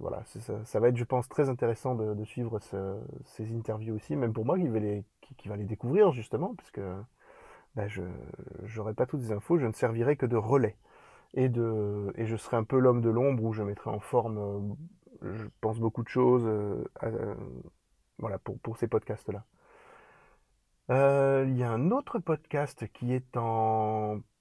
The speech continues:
préparation, celui-ci, euh, qui avance gentiment, qui devrait pas tarder à être enregistré.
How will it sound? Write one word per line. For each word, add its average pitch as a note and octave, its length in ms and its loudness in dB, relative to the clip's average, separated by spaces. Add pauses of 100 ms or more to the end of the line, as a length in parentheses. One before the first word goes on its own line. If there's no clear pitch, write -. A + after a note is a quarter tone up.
(220)
préparation, F#3 760 0
celui-ci, G#2+ 600 -4 (280)
euh, A2 260 -4
qui A2+ 720 -2
avance A#2+ 360 0
gentiment, D#3+ 680 0
qui D#3+ 140 -8
devrait A#2 380 0 (140)
pas A#3+ 140 0
tarder F3+ 320 2
à D#3+ 60 4
être D3+ 180 -2
enregistré. C3+ 640 -2